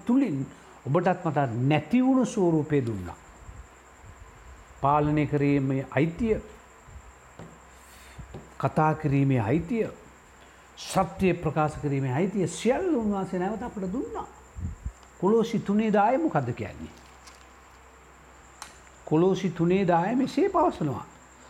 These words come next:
"අලුත් මනුෂ්‍යාව මැහූ තැනන් වහන්සේගේ" රූපය ලෙස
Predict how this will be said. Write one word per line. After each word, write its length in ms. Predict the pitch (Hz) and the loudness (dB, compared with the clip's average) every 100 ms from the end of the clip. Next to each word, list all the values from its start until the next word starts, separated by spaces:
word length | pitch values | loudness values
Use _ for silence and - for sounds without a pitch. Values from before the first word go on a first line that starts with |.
| - - - | -20 -20 -2
"අලුත් 500 | - 175 247 294 202 | 2 4 4 2 0
මනුෂ්‍යාව 1000 | 214 185 180 165 - - 160 139 113 110 104 | 2 4 4 2 -2 -4 0 2 0 -6 -2
මැහූ 640 | 127 135 190 262 254 175 | 2 4 4 4 2 0
තැනන් 360 | 147 151 143 139 | 2 2 2 2
වහන්සේගේ" 1200 | 127 127 123 - 123 120 117 196 277 262 - - - - - - - - - - - - - - - - - - - | 4 2 0 -2 0 0 2 2 4 2 0 -10 -20 -20 -20 -20 -20 -20 -20 -20 -20 -20 -20 -20 -20 -20 -20 -20 -10
රූපය 760 | 117 120 156 262 269 - 185 165 | -4 0 2 4 2 2 2 4
ලෙස 260 | 156 151 | 2 2